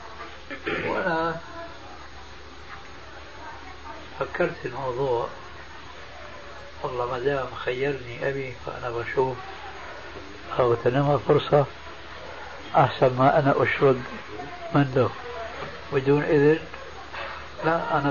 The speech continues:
بستغل التخييرات وبقول له: "ما دام خيرتني أنا، إذا سمحت، بختار أنه أبقى على آرائي وأعيش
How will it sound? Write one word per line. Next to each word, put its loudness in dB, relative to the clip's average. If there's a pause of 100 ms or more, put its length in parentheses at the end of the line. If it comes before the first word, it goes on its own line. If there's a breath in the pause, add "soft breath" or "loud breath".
بستغل 4
التخييرات 0 (1300)
وبقول 4
له: 0
"ما 4
دام 2 (120)
خيرتني 0
أنا، -2
إذا -2
سمحت، -2 (120)
بختار 2 (1120)
أنه -2
أبقى 4
على 2
آرائي 4
وأعيش 4